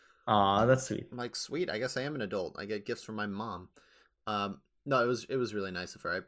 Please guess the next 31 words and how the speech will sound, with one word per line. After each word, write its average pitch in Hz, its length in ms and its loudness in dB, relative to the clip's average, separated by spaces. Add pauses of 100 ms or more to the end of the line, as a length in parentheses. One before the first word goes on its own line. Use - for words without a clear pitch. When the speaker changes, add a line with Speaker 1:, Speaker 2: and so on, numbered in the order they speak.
Speaker 2:
I, - 60 -2
I, 104 220 -2
I 104 100 -2
do 101 120 -4
appreciate 98 320 -6
it. - 20 -4
And 117 80 -4
I 120 40 0
have 131 140 0
been 110 120 -4
using 113 260 -4
it - 200 -8
to - 120 -14
eat 131 180 -12 (140)
a 98 100 -4
bit 104 220 -4
more. 101 340 -6 (840)
And 127 120 0
that's, 147 220 6
it, 143 180 0
there's, 180 180 4
like, 185 100 6
a 175 60 6
multi-pronged 143 680 0
thing 127 260 -4
here, 95 320 -10 (380)
you - 100 -8
know? 107 160 2
Speaker 1:
Yeah, 175 240 12
Speaker 2:
And - 20 12
Speaker 1:
yeah. 120 280 8